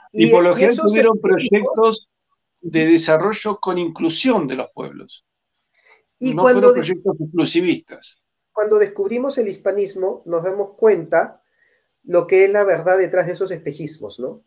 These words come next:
Speaker 2: Que detrás de, de todo ese anhelo, esa, esa búsqueda de alguien que ponga orden y que nos una, sí existe una verdadera hene-, herencia, ¿no? Que descendemos de un orden y de una unión.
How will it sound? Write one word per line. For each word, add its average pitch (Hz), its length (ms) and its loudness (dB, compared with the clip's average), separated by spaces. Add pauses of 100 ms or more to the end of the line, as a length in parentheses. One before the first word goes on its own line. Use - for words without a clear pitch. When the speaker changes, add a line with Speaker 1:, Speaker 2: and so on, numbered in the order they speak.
(400)
Speaker 2:
Que 170 100 2
detrás 226 640 2
de, 180 160 2
de 156 160 -6
todo 208 240 4
ese 220 220 2
anhelo, 202 380 2
esa, 202 240 -2
esa 196 300 -8
búsqueda 165 760 -6 (180)
de 156 140 -2
alguien 190 240 -2
que 160 100 -4
ponga 180 340 0
orden 165 720 0
y 156 120 -18
que 156 100 -4
nos 143 240 -8
una, 226 480 -4 (600)
sí 220 440 -8
existe 170 880 -8 (340)
una 208 360 4
verdadera 165 480 0
hene-, 165 320 -4
herencia, 160 600 -4 (200)
¿no? 170 180 -10
Que 165 140 -2
descendemos 190 800 2 (260)
de 160 180 -4
un 202 100 4
orden 208 320 4
y 165 60 -2
de 165 100 0
una 170 160 2
unión. 165 420 0